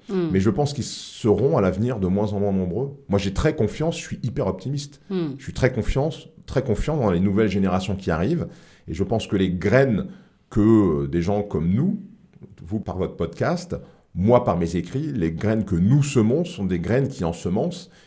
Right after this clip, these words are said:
Speaker 2: et qui vont créer de plus de, plus de gens qui pensent
Speaker 1: Hmm.
Speaker 2: comme ça et qui pensent que, et qui vont vivre par l'être plus que par l'avoir.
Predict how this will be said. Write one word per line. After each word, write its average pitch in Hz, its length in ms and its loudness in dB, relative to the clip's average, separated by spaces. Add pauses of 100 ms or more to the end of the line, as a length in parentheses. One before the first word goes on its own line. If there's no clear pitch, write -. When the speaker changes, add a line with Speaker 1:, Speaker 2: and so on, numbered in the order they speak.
(120)
Speaker 2:
et 76 80 -8
qui 90 140 -4
vont 87 100 0
créer 104 240 0
de 92 80 2
plus 78 240 -2
de, 87 340 0 (340)
plus 98 160 -8
de 87 120 -2
gens 120 220 -2
qui - 240 -12
pensent - 640 -2
Speaker 1:
Hmm. 170 320 -6 (760)
Speaker 2:
comme 139 400 8
ça 165 420 -4 (220)
et 95 140 -8
qui - 100 -8
pensent 131 300 -4
que, 90 340 0
et 90 80 0
qui - 140 -6
vont 98 180 0
vivre 117 400 2 (340)
par 120 180 4
l'être 170 340 0
plus - 300 -6
que 107 80 -2
par 82 160 -4
l'avoir. 95 480 -2